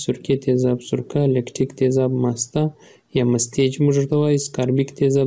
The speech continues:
د لیمو د کورنۍ، کاربونیک تیزاب شربتونه دي چې د کوکا کولا کې کاربونیک تیزابونه کاریږي. دا ټوله چې شي دي، تیزابونو مثالونه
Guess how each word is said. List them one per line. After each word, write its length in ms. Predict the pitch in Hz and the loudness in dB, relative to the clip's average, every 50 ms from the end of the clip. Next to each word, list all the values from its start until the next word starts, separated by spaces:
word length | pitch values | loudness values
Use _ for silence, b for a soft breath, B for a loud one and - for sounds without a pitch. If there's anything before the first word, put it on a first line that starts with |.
| 135 131 | 2 2
د 20 | 123 123 | 2 2
لیمو 200 | 120 120 127 135 143 | 2 2 2 2 2
د 20 | 143 143 - | 0 0 0
کورنۍ، 360 | 151 151 151 151 151 151 151 147 B B B B B B B B - - | 0 2 2 4 4 2 2 0 B B B B B B B B -4 -2
کاربونیک 440 | 147 143 139 143 151 160 165 160 165 - | 0 2 2 2 2 2 2 0 0 0
تیزاب 380 | 151 147 139 139 147 156 160 165 156 - - _ - - | 0 2 2 2 2 2 0 0 -2 -6 -14 _ -14 -8
شربتونه 600 | - - 131 127 131 127 117 - - 135 127 123 123 123 | -4 -2 -2 -2 0 -2 -4 -4 -2 -2 0 2 2 2
دي 120 | 131 139 147 143 143 - | 2 2 2 0 -2 -2
چې 80 | - 143 139 | 0 2 2
د 40 | 139 135 127 127 - | 2 2 0 -2 -2
کوکا 240 | - 127 127 - 127 123 - | -4 -4 -2 -2 -4 -6 -4
کولا 260 | - 131 127 131 139 139 139 | -2 0 0 2 2 0 0
کې 80 | - 151 151 - | -2 -2 -2 -2
کاربونیک 400 | 147 135 135 135 127 131 135 135 - - | -2 -2 0 2 2 2 2 0 -2 -2
تیزابونه 440 | 127 127 123 123 127 135 139 151 170 175 175 - - - | 0 2 2 2 2 2 2 2 2 0 -4 -8 -10 -6
کاریږي. 560 | - 120 120 120 120 120 120 120 120 120 120 123 - - B B B B B B B B B | -2 0 0 2 2 2 2 2 0 0 -2 -4 -6 -12 B B B B B B B B B
دا 80 | 160 160 151 | -2 -2 0
ټوله 220 | - 180 180 170 156 160 - | 2 2 2 2 0 0 -2
چې 80 | - 131 127 | -2 -2 -2
شي 100 | - 151 156 | -2 0 0
دي، 80 | 190 220 214 B B B B B B - | 0 0 -2 B B B B B B -2
تیزابونو 540 | - 139 127 127 123 123 135 135 151 165 180 190 185 185 - 143 135 | 0 0 2 2 2 2 2 2 2 2 2 0 0 -2 -2 -2 -2
مثالونه 560 | 123 - - 135 120 120 120 117 113 113 | -2 -2 -2 0 0 2 2 2 2 0